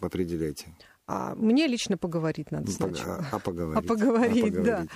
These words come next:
Speaker 2: Поговорим о воспитателях, потому что сегодня день воспитателей всех дошкольных работников. А недавно мы разговаривали, кстати, с Юлией Содиковой. Она призналась, что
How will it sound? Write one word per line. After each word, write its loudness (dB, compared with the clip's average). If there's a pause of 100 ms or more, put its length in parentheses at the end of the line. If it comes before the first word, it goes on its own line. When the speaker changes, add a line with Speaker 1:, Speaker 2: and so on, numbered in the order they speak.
(180)
Speaker 2:
Поговорим 2
о 2
воспитателях, 0
потому 0
что -4
сегодня 0
день 2
воспитателей 0
всех -2
дошкольных 0
работников. 0
А 2
недавно 2
мы 2
разговаривали, 0
кстати, -6
с -8
Юлией 2
Содиковой. -2
Она 0
призналась, 0
что -6